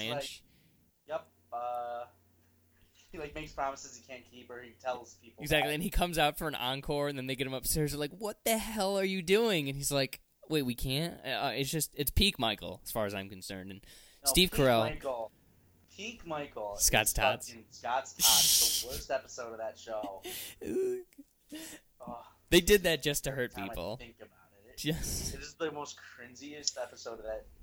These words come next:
Speaker 2: Ugh, it hurts.
Speaker 1: See, I watched that episode without knowing what was coming.
Speaker 2: Me too. The first time I watched it, still.
Speaker 1: No, but, like, somebody set me up, and it's like, "Oh, you wanna watch The Office?" I was like, "Okay, sure." And they just put this episode on. And just,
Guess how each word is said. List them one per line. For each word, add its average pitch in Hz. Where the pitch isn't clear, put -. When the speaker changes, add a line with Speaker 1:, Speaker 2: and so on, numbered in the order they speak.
Speaker 2:
Ugh, 123
it 90
hurts. -
Speaker 1:
See, 160
I 156
watched 175
that 180
episode 185
without 139
knowing 120
what 120
was 123
coming. 123
Speaker 2:
Me 170
too. 202
The -
first 170
time 147
I 110
watched 101
it, -
still. -
Speaker 1:
No, 214
but, 190
like, 170
somebody 214
set 165
me 143
up, 135
and 131
it's 131
like, 147
"Oh, 175
you 151
wanna 165
watch 160
The 143
Office?" 151
I -
was 123
like, 110
"Okay, 123
sure." 127
And 107
they 127
just 135
put -
this 143
episode 127
on. 101
And 117
just, -